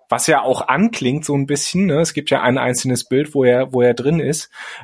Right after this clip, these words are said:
äh, und das hätte dieses Mysterium, glaub ich, eher so ein bisschen in den Vordergrund gestellt. Man hätte im Nachsatz sagen können, ja, es gibt ja viele Religionen,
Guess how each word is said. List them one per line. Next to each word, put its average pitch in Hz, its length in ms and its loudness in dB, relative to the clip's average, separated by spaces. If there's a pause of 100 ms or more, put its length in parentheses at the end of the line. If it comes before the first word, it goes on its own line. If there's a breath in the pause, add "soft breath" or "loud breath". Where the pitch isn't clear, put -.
äh, 123 140 4
und 127 220 0
das 135 180 0
hätte 156 240 2
dieses 135 380 -2
Mysterium, 143 540 0
glaub 127 200 4
ich, - 140 -10
eher 143 280 2
so 131 120 -2
ein 131 80 0
bisschen 131 300 -4
in 123 280 -4
den 120 460 2
Vordergrund 127 580 2
gestellt. 104 640 -4
Man 117 160 -2
hätte 135 240 -2
im 127 200 0
Nachsatz 127 580 2
sagen 113 320 4
können, 113 360 2
ja, 113 640 4 (220)
es 123 160 -8
gibt - 180 -6
ja 135 120 4
viele 131 400 0
Religionen, 110 960 0